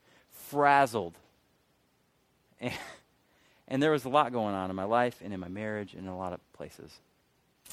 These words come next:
And so my parents were in town. And so it's always wonderful to have guests in from out of town.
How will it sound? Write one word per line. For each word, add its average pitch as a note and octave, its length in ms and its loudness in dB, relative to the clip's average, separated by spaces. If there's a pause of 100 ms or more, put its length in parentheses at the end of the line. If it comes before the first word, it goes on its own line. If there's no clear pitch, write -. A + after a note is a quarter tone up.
(380)
And A2 180 -8
so A2 520 0
my G2+ 120 -6
parents C#3+ 340 -4
were F#3+ 100 -2
in F#3+ 60 -4
town. B2+ 360 -2 (600)
And B2 120 -8
so E3 100 6
it's D3+ 120 4
always A3+ 280 8
wonderful E3+ 440 2
to B2+ 60 4
have A#2+ 280 2
guests C3+ 320 2
in B2+ 140 0
from B2 180 -2
out A2 160 4
of - 40 -6
town. F#2 360 -4